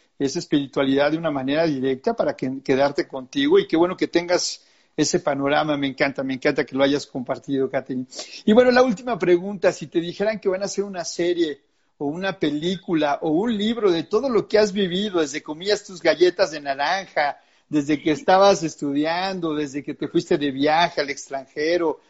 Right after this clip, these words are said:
desde que empezó el emprendimiento, hasta ahorita que,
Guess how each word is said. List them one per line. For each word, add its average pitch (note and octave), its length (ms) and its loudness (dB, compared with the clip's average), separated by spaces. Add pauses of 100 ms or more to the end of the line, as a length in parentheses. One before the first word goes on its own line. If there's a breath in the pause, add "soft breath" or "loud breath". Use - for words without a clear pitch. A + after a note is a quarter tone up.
(160 soft breath)
desde C#3+ 240 -2
que - 80 -4
empezó D3+ 300 -2
el E3+ 100 0
emprendimiento, D#3 1040 0
hasta D3+ 320 0
ahorita F3+ 380 2
que, C#3+ 300 -2